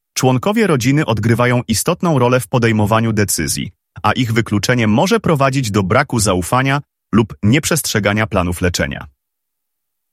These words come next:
Zachęcanie do otwartego dialogu oraz aktywne słuchanie perspektyw wszystkich interesariuszy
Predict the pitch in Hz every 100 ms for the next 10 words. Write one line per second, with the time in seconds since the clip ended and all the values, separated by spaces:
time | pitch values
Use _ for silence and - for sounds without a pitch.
0 | _ _ _ 95 117 110 117 110 135 127
1 | 113 104 107 - 101 95 107 101 98 98
2 | 135 95 85 - _ _ 123 127 127 -
3 | 113 - 226 233 220 - 131 151 143 117
4 | 110 - 143 - 107 - - - 151 -
5 | 104 - 98 98 98 98 95 147 - 82